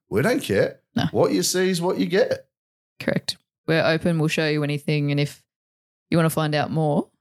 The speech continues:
Speaker 2: and you're not part of the Infinity fam yet, then make sure you jump on the masterclass. What's the discount code, G, for the podcast?
Speaker 1: Yeah, so special discount if you're tuning in for the first time. Go to money dash mentor dot com dot A U.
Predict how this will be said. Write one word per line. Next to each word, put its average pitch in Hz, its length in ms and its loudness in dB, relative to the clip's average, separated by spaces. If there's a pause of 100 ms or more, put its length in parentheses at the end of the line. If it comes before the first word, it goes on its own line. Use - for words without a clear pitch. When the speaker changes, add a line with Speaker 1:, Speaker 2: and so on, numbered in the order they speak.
(340)
Speaker 2:
and 151 120 2
you're 156 100 2
not - 120 -2
part 165 140 2
of 156 60 0
the 151 100 0
Infinity 160 360 0
fam 147 360 0
yet, 220 320 0
then 156 260 2
make 156 180 0
sure 160 140 0
you 151 80 2
jump 151 240 0
on 151 80 2
the 151 60 2
masterclass. 147 680 0
What's - 260 0
the 156 360 0
discount 165 420 -2
code, 170 200 2
G, 190 200 2
for - 140 -6
the 165 140 0
podcast? - 520 -2
Speaker 1:
Yeah, 139 140 2
so 143 180 2
special 170 440 0
discount 156 500 0
if 139 80 -4
you're 135 80 -4
tuning 139 340 0
in 135 120 2
for 135 100 -4
the 120 100 -2
first 123 380 2
time. 117 400 0 (240)
Go 113 160 2
to 113 100 2
money 143 880 0
dash 139 360 0
mentor 113 560 2
dot 101 240 0
com 113 260 0
dot 101 140 2
A 95 100 2
U. 135 380 0